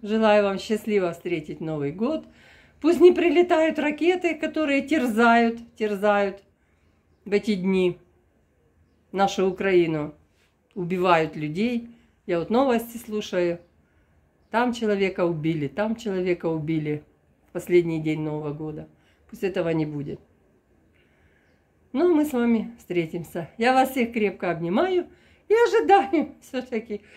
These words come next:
что вы придёте ко мне. И в новом году.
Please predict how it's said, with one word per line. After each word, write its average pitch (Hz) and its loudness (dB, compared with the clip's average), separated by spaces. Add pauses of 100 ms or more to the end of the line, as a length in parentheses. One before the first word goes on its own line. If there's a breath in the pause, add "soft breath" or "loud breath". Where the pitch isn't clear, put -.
(100)
что - -4
вы 359 4
придёте 247 -2 (220)
ко 220 -2
мне. 240 -8 (1500 loud breath)
И 415 8
в 339 6
новом 240 4
году. 202 -2